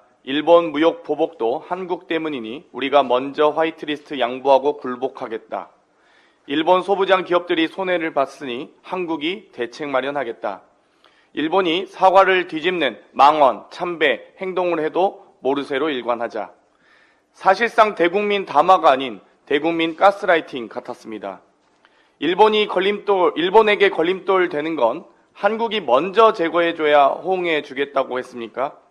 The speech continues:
정말 대통령이 아니고 정-, 용산 총독이라고 착각하는 건 아니신지 모르겠습니다.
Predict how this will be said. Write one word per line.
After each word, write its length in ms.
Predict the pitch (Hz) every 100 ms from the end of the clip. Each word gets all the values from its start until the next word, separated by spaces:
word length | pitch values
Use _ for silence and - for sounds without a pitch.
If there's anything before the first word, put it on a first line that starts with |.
| _ _ _ _ _ _ _ _ _ _ _ _
정말 360 | - 156 196 196
대통령이 500 | 185 185 208 202 196
아니고 460 | 147 151 131 123 156
정-, 220 | 135 127 _ _ _ _ _ _ _ _
용산 380 | 131 147 165 165
총독이라고 600 | 165 220 202 180 165 147
착각하는 520 | 147 196 185 170 165
건 200 | 147 147
아니신지 500 | 117 127 127 120 107
모르겠습니다. 760 | 117 110 110 110 110 104 101 98